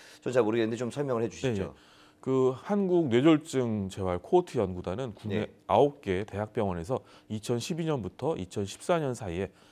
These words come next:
Speaker 2: 급성 화혈성 뇌졸중을 증방-, 진단받은 십팔 세 이상 성인 남녀 이천오십칠 명을 분석한 결과를 발표했습니다.
Speaker 1: 네.
Speaker 2: 그 결과 육십오 세 이상 뇌졸중 환자는 몸이 뚱뚱할수록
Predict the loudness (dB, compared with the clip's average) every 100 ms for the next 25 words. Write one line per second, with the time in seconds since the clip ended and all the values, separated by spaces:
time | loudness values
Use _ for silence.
0 | -20 -10 -4 -2 0 2 0 0 -2 0
1 | 0 -2 -4 -6 -6 -6 -6 -8 -12 -16
2 | -8 -2 -2 0 -2 -4 -8 -18 -20 -20
3 | -6 -2 0 0 0 -2 -8 -10 -20 -16
4 | -8 -4 -2 -2 -2 -4 -6 -12 -20 _
5 | -8 -2 0 2 0 -4 -4 -2 -2 -2
6 | -4 -6 -6 -4 -2 -2 -4 -10 -6 -4
7 | -4 -8 -6 -4 -4 -4 -6 -8 -18 -10
8 | 0 0 2 0 -2 -8 -12 -6 -2 2
9 | 2 2 0 0 0 0 -2 -6 -4 -2
10 | 0 0 -6 -14 _ -4 -4 -4 -4 -2
11 | 0 -2 -2 -4 -4